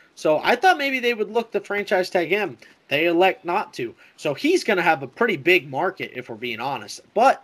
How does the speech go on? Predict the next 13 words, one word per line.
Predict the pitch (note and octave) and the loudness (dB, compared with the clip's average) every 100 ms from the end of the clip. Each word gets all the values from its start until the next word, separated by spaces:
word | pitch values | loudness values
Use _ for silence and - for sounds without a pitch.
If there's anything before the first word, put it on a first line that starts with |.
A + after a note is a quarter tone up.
| - | -10
the | C3+ | -2
tight | G3+ G#3 A3 | 4 4 4
end | C#4 | 0
market | A3 G#3 - G#3 G3 | 0 -2 -2 -6 -6
is | - - | -12 -4
pretty | A3 G#3+ | -2 0
big | G3+ C#4+ G3+ | 0 0 2
right | D3 | 0
now. | A#2 G#2 - | -2 -10 -4
Kyle | C#3+ D3 B2+ | 2 2 2
Rudolph | C#3+ G#3+ A#3 A3 - | 2 6 6 4 2
got | G#3+ F#3 | 0 0
released. | G#3 G#3 A3+ - | 0 0 -2 -8